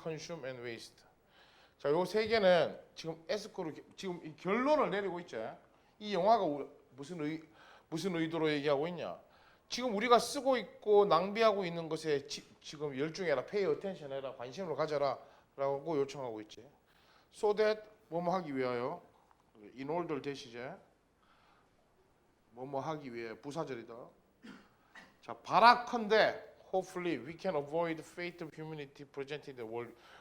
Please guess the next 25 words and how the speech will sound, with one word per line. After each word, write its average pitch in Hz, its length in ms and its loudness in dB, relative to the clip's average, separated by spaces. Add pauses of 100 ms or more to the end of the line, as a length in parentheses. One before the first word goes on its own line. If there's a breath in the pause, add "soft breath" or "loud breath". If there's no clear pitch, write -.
(140)
월 202 500 8
위에 214 260 6
의해서 165 320 2
제공된 160 640 -4 (240)
인류의 185 580 -4 (100)
운명을 190 540 -6 (500 soft breath)
피할 202 460 0
수 185 200 -14
있도록 123 380 -16
하기 117 220 -14
위해서. - 220 -20 (760 loud breath)
원리란 214 420 4
영화에서 156 380 6
보여주고 151 440 0
있는 139 380 -2 (580 soft breath)
제공된 156 600 -2 (840 soft breath)
인류의 190 600 -4
운명을, 156 480 -8 (200)
인류의 220 260 -4
운명이 180 280 -6
뭐였었지? 123 560 -12 (520)
다 131 260 -4
파괴되고 175 500 -2
좆된 147 300 -8
거잖아. 95 260 -12